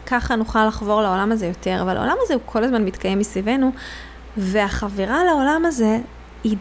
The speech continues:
דרך הבחירה, לראות אותו, להכיר בו, להבין שהוא מתקיים בדיוק כמו שהגוף הפיזי שלנו מתקיים.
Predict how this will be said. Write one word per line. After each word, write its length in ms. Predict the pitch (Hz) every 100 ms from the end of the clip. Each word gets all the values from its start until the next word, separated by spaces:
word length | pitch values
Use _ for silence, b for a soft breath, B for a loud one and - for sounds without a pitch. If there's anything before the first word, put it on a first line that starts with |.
| -
דרך 340 | 262 339 -
הבחירה, 480 | - - 214 208 302 285 -
לראות 400 | 208 220 233 269
אותו, 260 | 311 - 180
להכיר 520 | 175 185 - 294 320
בו, 180 | 262 175 202
להבין 420 | 214 220 214 302
שהוא 260 | 339 370 359
מתקיים 420 | 311 - 269 311
בדיוק 260 | 277 254 302
כמו 140 | 311
שהגוף 360 | 294 240 233 262
הפיזי 300 | - 247 262
שלנו 300 | 254 196 185
מתקיים. 440 | - - - -